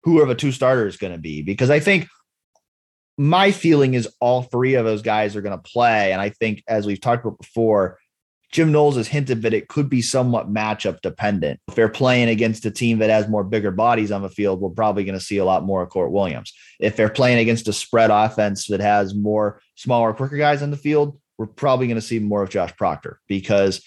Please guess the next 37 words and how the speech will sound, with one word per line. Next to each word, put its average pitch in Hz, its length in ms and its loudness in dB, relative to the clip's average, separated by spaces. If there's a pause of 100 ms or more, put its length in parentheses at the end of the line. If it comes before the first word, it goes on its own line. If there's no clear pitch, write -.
Court 113 260 2
Williams 107 400 0
might 101 260 -2
struggle 104 720 0
in 98 300 -4
a - 100 -6
matchup 98 460 -2
against 98 320 -2
a 92 40 -4
slot 117 340 0
receiver. 90 580 -2
He's 104 260 0
a 101 60 0
guy 107 180 2
they're 104 140 0
gonna 98 160 -2
want 104 280 0
on 101 60 -4
the 98 100 -4
field 98 440 -2
if 90 100 -6
they're 98 160 -2
looking 95 280 -4
to 92 80 -4
stack 92 340 -2
the 92 80 -6
box 90 480 0
or 92 260 4 (140)
cover 98 260 2
a 90 60 2
tight 90 260 -2
end. 87 280 -2
And 71 120 -8
so, 92 400 0 (200)
uh, 92 340 2
I 135 140 2
think 151 340 0